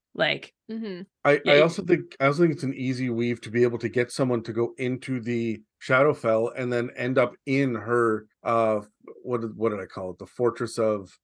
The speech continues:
Speaker 3: um, uh, there were so many notes. The Fortress of Memories, where they have all of the offerings, right?
Speaker 1: Yeah.
Speaker 3: You could end up there and see just all of this fucking loot. And
Speaker 2: Mm-hmm.
Speaker 3: you, the moment you reach out to touch it,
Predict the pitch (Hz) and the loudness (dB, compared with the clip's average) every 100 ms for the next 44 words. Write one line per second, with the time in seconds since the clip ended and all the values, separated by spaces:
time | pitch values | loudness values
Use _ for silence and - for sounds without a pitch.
0 | - 101 92 92 98 107 107 - - - | -18 -16 -12 -10 -6 -8 -10 -18 -20 -20
1 | - - - _ - 107 98 95 87 - | -20 -20 -20 _ -10 -6 -6 -8 -10 -6
2 | 127 107 92 104 107 90 - - _ - | -4 -4 -6 -6 -6 -6 -12 -18 _ -4
3 | 123 110 143 143 135 113 113 117 110 98 | -2 2 2 2 -2 -2 0 0 -2 -4
4 | 92 110 113 117 113 117 113 113 101 113 | -2 0 2 2 4 4 4 2 0 -2
5 | - 95 90 95 104 - - 202 160 170 | -4 -8 -8 -6 -6 -8 -4 -2 0 0
6 | 254 - 143 127 135 - 113 98 90 - | -2 0 2 4 4 2 -2 -4 -6 -10
7 | _ 131 117 - 175 170 135 120 - 123 | _ -6 -4 -4 -4 -2 0 -2 -2 0
8 | 131 160 160 127 113 - 120 104 104 92 | 2 4 2 2 -2 -4 -4 -2 -6 -4
9 | 113 87 - _ - 131 117 87 92 123 | -4 -4 -10 _ 0 2 0 -4 -8 -4
10 | 127 117 123 135 143 139 123 131 110 107 | -2 0 2 4 4 0 -2 -2 -4 -2
11 | 156 160 117 | -2 0 -2